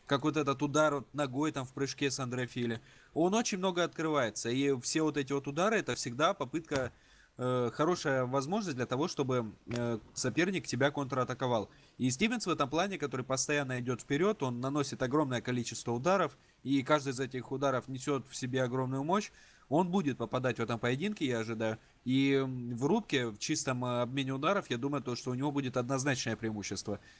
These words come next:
Поэтому, скорее всего, здесь я отдам предпочтение ему. И добавлю то, что проблемы с кардио у него никогда не замечались, и пятираундовые поединки он всегда проходил очень легко. Я думаю, по ходу боя Яир начнёт достаточно уверенно, но потихоньку,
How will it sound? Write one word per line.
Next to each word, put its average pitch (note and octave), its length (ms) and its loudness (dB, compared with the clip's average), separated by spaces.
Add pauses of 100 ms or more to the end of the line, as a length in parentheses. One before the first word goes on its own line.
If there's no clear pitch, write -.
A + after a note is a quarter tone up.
(160)
Поэтому, F3+ 800 2
скорее D3 260 2
всего, C3+ 200 -2
здесь C3 300 -2
я C3 200 2
отдам B2 240 0
предпочтение B2 640 -2
ему. E3 360 0 (320)
И C#3 240 4
добавлю C#3 540 2
то, D3 180 -2
что B2+ 600 -2
проблемы C#3 400 2
с - 60 -4
кардио C3 280 0
у A#2+ 40 0
него B2+ 120 -2
никогда C3 360 -2
не C3 100 -2
замечались, C3+ 680 0
и B2+ 60 0
пятираундовые B2 720 0
поединки D3 420 0
он A#2+ 80 0
всегда A#2 280 0
проходил A#2 440 -2
очень A2+ 260 -4
легко. G#2+ 340 -2 (360)
Я C#3 160 4
думаю, D3+ 220 0
по D#3 180 4
ходу D3 380 0 (360)
боя C#3 380 4
Яир C#3 380 0
начнёт C3 320 -6
достаточно C3 640 -2
уверенно, F3+ 440 0
но D3+ 240 0
потихоньку, C3 640 -2